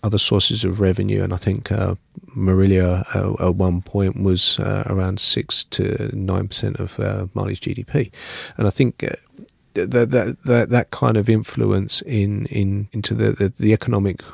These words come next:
prosperity of a, of a, of a nation is, is important. And I think that, uh, the, the powers that be in those, in those countries appreciate the inward investment that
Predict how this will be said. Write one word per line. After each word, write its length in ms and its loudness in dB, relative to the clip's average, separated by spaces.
prosperity 640 -2
of 120 -4
a, 120 -6
of 120 0
a, 100 0
of 340 -2
a 60 2
nation 440 0
is, 220 2
is 120 2
important. 640 -4
And 160 -2
I 60 -2
think 360 -6
that, 440 -2
uh, 220 -2
the, 380 -10
the 160 -14
powers 400 2
that 220 -8
be 200 2
in 120 -2
those, 380 -6
in 180 -8
those 220 -4
countries 480 -4
appreciate 720 2
the 160 0
inward 260 -4
investment 680 0
that 220 -6